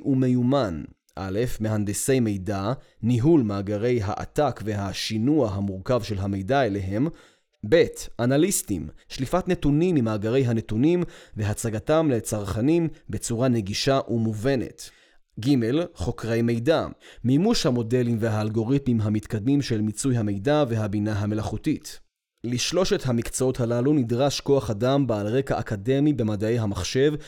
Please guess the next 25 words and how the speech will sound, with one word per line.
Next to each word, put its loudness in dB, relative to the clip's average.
ובהנדסת 0
התוכנה, 0
לצד 0
יכולת 2
גבוהה 0
בהבנת -2
הצורך 2
המבצעי 2
ובתרגומו 4
לפתרון 0
מבוסס -2
בינה -2
מלאכותית. -4
חוקרי 2
המידע 2
בפרט -2
נדרשים 0
ליכולת 0
מחקר -2
מתקדמת, 0
הדומה -2
לתהליכי 0
מחקר 2
בתארים 0
מתקדמים. 0